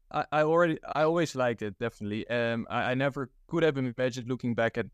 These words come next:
at, at the past eight years of studying here in the Netherlands, that I, I would be, I would be so well traveled. Um, but yeah, from one thing comes the other, and, uh, and it's how it goes. And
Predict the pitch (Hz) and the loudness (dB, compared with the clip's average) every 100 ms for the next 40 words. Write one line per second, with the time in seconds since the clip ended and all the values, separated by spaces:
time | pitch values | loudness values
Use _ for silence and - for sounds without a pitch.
0 | - 110 - - 110 - - 117 110 - | -6 -6 -6 -6 -6 -6 -4 2 2 0
1 | 117 113 113 110 107 127 117 110 110 110 | -4 -2 -2 -4 -2 -2 0 0 0 0
2 | 110 110 110 117 110 107 110 98 - 107 | 0 -2 -2 -2 -2 0 0 -2 -6 -4
3 | 110 107 117 110 _ _ _ _ _ _ | -4 -4 -4 -4 _ _ _ _ _ _
4 | _ _ - 110 120 - 113 101 120 113 | _ _ -4 -2 -2 0 -2 2 2 2
5 | 110 117 113 - 123 120 135 - - 107 | 4 2 0 -2 -4 -2 -6 -8 -10 -6
6 | 113 110 113 - - - 135 - 127 123 | -4 -4 -6 -8 -16 -10 -8 -2 0 0
7 | - 135 131 135 127 147 147 135 131 135 | -2 -2 0 -2 -4 -4 -2 -2 -2 -2
8 | - 127 - 113 127 151 131 120 120 117 | -2 -8 -2 0 0 0 0 -2 -2 -4
9 | 113 101 113 113 107 - 117 113 110 113 | -4 -4 -4 -4 -6 -2 0 0 0 -2
10 | 135 120 | -2 -6